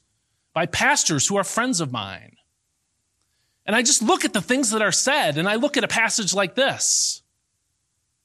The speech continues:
and I say, "In what way is this pleasing to God?" Yes, vote. Yes, be activist. But more important than that is to be careful about the things that you say,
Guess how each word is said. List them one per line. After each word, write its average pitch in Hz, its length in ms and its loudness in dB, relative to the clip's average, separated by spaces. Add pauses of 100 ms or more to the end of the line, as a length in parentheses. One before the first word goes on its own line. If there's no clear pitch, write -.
(100)
and 185 80 -4
I 208 60 0
say, 240 220 2
"In 220 240 0
what 277 300 4
way 254 240 4
is 175 160 0
this 220 140 -2
pleasing 214 540 -4
to 170 120 -4
God?" 151 400 -2 (240)
Yes, 254 400 4
vote. 208 480 4 (160)
Yes, 240 320 2
be 233 160 2
activist. 196 1040 0 (1900)
But 165 140 -12 (340)
more 190 340 -2
important 220 420 -4
than 170 140 -2
that 196 220 -2
is 156 120 -4
to 147 60 -8
be 143 200 -14
careful 240 520 -2
about 165 240 -6
the 143 80 -10
things 226 300 -6
that 170 100 -10
you 160 100 -8
say, 151 720 -6